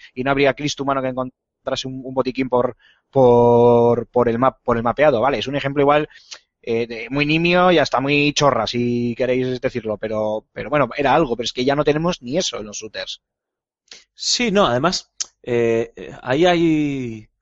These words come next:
Speaker 2: u-, ahí hay una forma muy interesante de introducir de manera jugable y de manera narrativa la violencia, ¿no? Eh, a mí me parece también muy poco creíble ya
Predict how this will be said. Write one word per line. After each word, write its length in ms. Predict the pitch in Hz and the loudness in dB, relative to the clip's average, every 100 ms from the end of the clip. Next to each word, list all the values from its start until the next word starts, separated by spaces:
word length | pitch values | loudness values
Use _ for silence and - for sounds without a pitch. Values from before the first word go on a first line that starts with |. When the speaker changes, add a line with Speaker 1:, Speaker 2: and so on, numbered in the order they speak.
| _ | _
Speaker 2:
u-, 180 | 139 - 92 127 _ _ - - - | -14 -14 -16 -18 _ _ -20 -20 -8
ahí 140 | 143 | 0
hay 60 | 190 | 2
una 160 | 208 | 2
forma 240 | 170 185 170 | 0 2 2
muy 160 | 175 | 2
interesante 560 | 175 165 147 170 165 170 | 0 -2 -2 -4 -2 0
de 120 | 139 | 0
introducir 500 | 123 127 127 - 147 | 0 0 -4 -2 -6
de 80 | 131 | -4
manera 260 | 117 151 175 | -2 0 -2
jugable 380 | 156 139 123 | 0 0 2
y 40 | 117 | 2
de 100 | 117 | 0
manera 320 | 120 143 170 | -2 0 0
narrativa 720 | 160 135 127 160 165 202 220 _ _ _ _ _ | 0 0 -2 -2 -2 -2 -4 _ _ _ _ _
la 160 | 127 120 | -2 0
violencia, 600 | 117 113 165 151 - 107 | 2 2 2 0 -6 -8
¿no? 220 | 131 185 - | -4 -4 -4
Eh, 500 | 117 113 110 110 _ _ _ _ _ _ _ _ - | -2 -2 -2 -4 _ _ _ _ _ _ _ _ -4
a 140 | 117 | -2
mí 160 | 120 156 | 0 2
me 140 | 165 | 2
parece 200 | 151 160 | 2 0
también 220 | 170 151 139 | 0 -2 -2
muy 180 | 139 143 | -4 -4
poco 320 | 143 135 131 | -2 0 0
creíble 460 | 127 131 135 131 120 | 0 0 0 0 2
ya 220 | 135 | 2